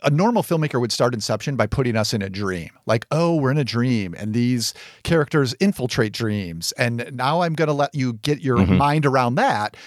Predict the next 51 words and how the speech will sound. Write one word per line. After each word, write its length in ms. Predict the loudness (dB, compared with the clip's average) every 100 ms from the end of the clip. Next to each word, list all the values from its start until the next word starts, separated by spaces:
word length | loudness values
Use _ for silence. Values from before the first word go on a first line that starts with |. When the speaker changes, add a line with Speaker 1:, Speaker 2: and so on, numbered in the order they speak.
| -20 -12
Speaker 1:
Then 500 | -2 2 2 2 2
I 140 | 2
will 140 | 2 2
move." 200 | 2 2
This 140 | 0
is 40 | 2
what 80 |
I 40 | 2
love 180 | 2 2
about 160 | 2
Nolan, 320 | 2 0 0
is 120 | -4 -4
he 100 | -4
trusts 440 | -2 0 0 -2
pop 360 | -2 0 0 0 0
audiences, 720 | 0 0 -6 -10 -10 -10 0
right? 240 | 2 2 -2 -18 -12 -2
He's 120 | 0
like, 100 | 2 2
"Then 180 | 2 2
I'll 120 | 2
move 200 | 4 2
you 140 | 2 2
into 160 | 0
the 80 | -2
dream 240 | 0 0
within 200 | 0 -2
a 60 | -4
dream." 280 | -4 -6 -8 _
No, 220 | -2 -2 -6 _
this 160 | -2 0
movie 200 | 0 2
Speaker 2:
Mm-hmm. 100 | 4
Speaker 1:
starts, 400 | 4 2 -2 -4
that's 160 | 0
what 80 | 2
I 40 |
was 120 | 2 2
saying, 260 | 0 -4 -12 -20 _ _ _ _
with 180 | -2 0
a 60 | 2
dream 240 | 2 2
within 220 | 2 2
a 40 | 0
dream. 260 | -2 -6 -8
So 180 | -4 -2
already 480 | 2 2 2 2 0
things 320 | -2 2 4
Speaker 2:
Yeah. 60 | 4
Speaker 1:
are 60 | 2
complicated. 600 | 0 2 0 0 0